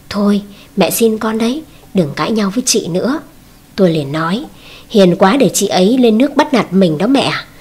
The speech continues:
Từ giờ có con rồi, mẹ không phải sợ chị ấy nữa nhé." Lúc sáng tôi và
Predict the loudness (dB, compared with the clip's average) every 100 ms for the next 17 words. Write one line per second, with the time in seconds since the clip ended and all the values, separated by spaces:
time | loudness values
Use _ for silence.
0 | -20 -2 2 4 4 2 0 0 0 2
1 | 0 0 -8 -20 -4 -2 -2 -2 -2 -2
2 | -2 0 0 0 -2 0 2 2 4 2
3 | 2 -2 -6 -18 -20 -20 -20 -20 -20 -20
4 | -20 -20 -20 -20 -12 2 4 4 2 0
5 | 0 2 2 2